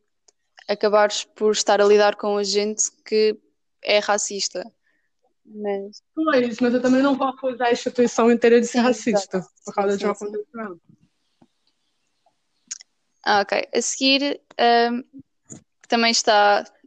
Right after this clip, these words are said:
Speaker 1: muito em vogue neste momento, ah, o que é que vocês já acham sobre esta vontade súbita de deitar abaixo estátuas dos descobrimentos ou da colonização? Ou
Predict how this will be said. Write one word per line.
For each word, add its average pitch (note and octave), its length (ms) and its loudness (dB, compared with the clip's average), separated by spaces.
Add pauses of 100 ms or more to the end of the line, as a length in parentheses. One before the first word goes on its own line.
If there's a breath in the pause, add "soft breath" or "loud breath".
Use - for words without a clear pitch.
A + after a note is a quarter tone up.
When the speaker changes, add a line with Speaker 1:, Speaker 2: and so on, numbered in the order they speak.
Speaker 1:
muito G#3+ 440 -4
em G3+ 180 -6
vogue G3 420 2
neste G3 360 -4
momento, G3+ 360 -2 (880 loud breath)
ah, A3 280 4
o A3 40 -8
que C#4 80 0
é C4+ 60 2
que B3+ 100 0
vocês A#3+ 220 2
já A#3 200 0
acham A#3 420 -2
sobre A3 840 4
esta G#3 440 2
vontade G3+ 600 0
súbita G#3 440 0
de F#3 80 -6
deitar G3 240 4
abaixo F#3+ 340 2
estátuas F#3+ 480 -2
dos G3 200 -10
descobrimentos A#3 640 -4
ou G3 120 4
da F#3+ 100 2
colonização? G3+ 800 -2 (720 soft breath)
Ou F#3+ 640 6